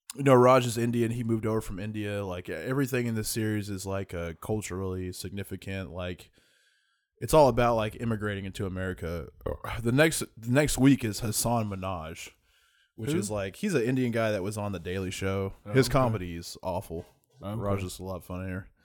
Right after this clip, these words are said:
Speaker 2: Yeah.
Speaker 1: But just to be able to do it, like, sure, he is local in Bentonville, Fayetteville, where they, where the Waltons are from, but it's like a national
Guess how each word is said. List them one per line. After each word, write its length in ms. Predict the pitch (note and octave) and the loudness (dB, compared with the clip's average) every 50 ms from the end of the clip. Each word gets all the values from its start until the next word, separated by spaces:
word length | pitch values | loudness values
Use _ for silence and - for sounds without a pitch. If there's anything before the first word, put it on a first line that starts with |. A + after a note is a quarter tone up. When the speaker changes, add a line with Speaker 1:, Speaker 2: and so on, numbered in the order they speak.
| _ - | _ -18
Speaker 2:
Yeah. 260 | - F2 - - - - - _ _ _ _ _ _ _ _ _ | -16 -16 -16 -16 -18 -20 -20 _ _ _ _ _ _ _ _ _
Speaker 1:
But 380 | - D3+ D3+ C3+ B2 - - _ _ _ _ _ _ _ _ _ _ _ _ _ _ _ | 10 12 12 12 10 8 2 _ _ _ _ _ _ _ _ _ _ _ _ _ _ _
just 260 | - - E3 D#3+ - - | 0 4 4 4 4 2
to 60 | D3+ | 2
be 140 | B2+ C3+ C#3 | 4 6 8
able 140 | C3 B2+ B2+ A2+ | 8 6 6 2
to 60 | G#2+ | 0
do 260 | G#2 A#2 A#2+ B2 A2+ | 0 2 2 2 2
it, 120 | G#2 F#2+ - - - - - | 2 0 -6 -8 -10 -8 -6
like, 420 | G2 G2 G2 G2 F#2+ - - - - - - - - - - | -6 -6 -6 -6 -8 -10 -14 -18 -18 -18 -18 -18 -20 -20 -16
sure, 360 | - - - D#3+ D#3+ D#3 D3 | -10 -4 0 4 6 6 6
he 220 | C3 C3 B2+ B2 B2 | 6 6 6 6 6
is 200 | B2 A#2+ A2 G#2+ | 6 4 2 0
local 440 | G#2 G#2 G#2 G#2 G2+ G#2 G2 F#2+ F#2+ | -2 -2 -2 -2 -2 -2 -2 -2 0
in 420 | G2 G2+ F#2+ F#2 F#2+ F#2+ G2 G#2 - _ _ _ _ _ _ _ _ _ _ _ _ _ _ _ _ _ _ _ _ _ _ _ _ _ _ _ _ _ _ _ - | -2 -2 -2 -4 -4 -6 -8 -10 -12 _ _ _ _ _ _ _ _ _ _ _ _ _ _ _ _ _ _ _ _ _ _ _ _ _ _ _ _ _ _ _ -2
Bentonville, 560 | A2 A#2+ A#2+ A2 A2+ G#2 G2+ G#2 G2 G2 F#2 | 2 2 2 2 2 -2 -4 -2 -2 -4 -4
Fayetteville, 560 | - - A2+ A2 G#2 F#2 F#2 F#2+ F#2+ F#2+ G2 | -2 -2 0 0 0 -2 -4 -4 -4 -4 -4
where 120 | G2 F#2+ | -4 -4
they, 240 | F#2+ F#2 F#2 F#2 F2+ - - - - - | -4 -4 -6 -6 -8 -12 -16 -20 -16 -10
where 140 | A2+ A2+ | -8 -6
the 60 | A2+ A2+ | -4 -2
Waltons 420 | C3+ B2+ D#3 D#3+ D3 C#3+ B2 A#2+ | 2 4 4 4 4 4 2 0
are 80 | A2+ A2 | -4 -4
from, 400 | - - B2+ C3+ B2+ A#2 G#2+ G2 | -2 -2 0 0 0 0 -2 0
but 340 | F#2 A2+ A#2 A2+ G#2 - - - - - - - - _ _ _ - | 2 4 4 4 2 0 -6 -12 -20 -20 -20 -20 -20 _ _ _ -10
it's 200 | A2+ A#2 - - | -8 -6 -2 0
like 200 | B2+ B2+ A#2+ - | 0 0 0 -2
a 60 | G#2+ | -4
national 920 | G#2 G#2 G#2 G#2+ A2 A2+ - - - G#2 G2 F#2+ F#2+ F#2+ F#2 F#2+ F#2+ - | -4 -4 -2 -2 -2 -2 -2 -4 -6 -6 -6 -6 -6 -6 -6 -6 -8 -10